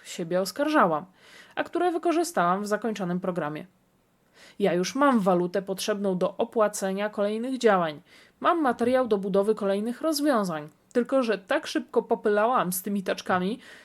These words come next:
na tej budowie, że nie zdążałam załadować potrzebnych klocków. I wkurzałam się na siebie,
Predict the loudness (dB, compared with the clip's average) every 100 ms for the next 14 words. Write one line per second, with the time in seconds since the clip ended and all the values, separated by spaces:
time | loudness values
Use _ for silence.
0 | _ -4 -2 -2 2 2 2 -2 -4 -8
1 | -6 -2 0 0 2 2 4 2 2 2
2 | 2 4 2 0 -4 -6 -4 -4 -4 -2
3 | 2 2 0 -10 -12 _ _ -8 -4 0
4 | 4 4 2 -2 -4 -4 -4 -2 -2